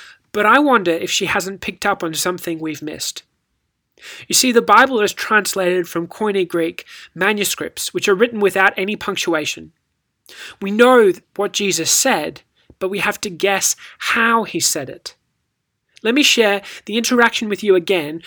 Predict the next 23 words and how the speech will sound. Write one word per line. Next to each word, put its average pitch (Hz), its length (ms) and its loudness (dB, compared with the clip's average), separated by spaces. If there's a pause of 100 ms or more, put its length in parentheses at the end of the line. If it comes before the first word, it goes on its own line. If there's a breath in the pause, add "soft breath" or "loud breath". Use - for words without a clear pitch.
(160 loud breath)
with 185 120 -6
a 202 60 4
little 247 220 2
bit 247 160 2
of 196 320 -2
inflection 202 560 -2
in 170 80 -2
my 156 140 -4
voice 156 580 -2 (880)
to - 120 -4
see 208 300 2
how 190 200 4
it 190 120 -4
could 285 200 2
have 185 120 -4
been 147 160 -6
said. 139 340 -6 (1400 loud breath)
"A - 60 -16
Canaanite 240 520 4
woman 180 260 0
from 208 200 -4
that 247 140 2
vicinity 165 640 -2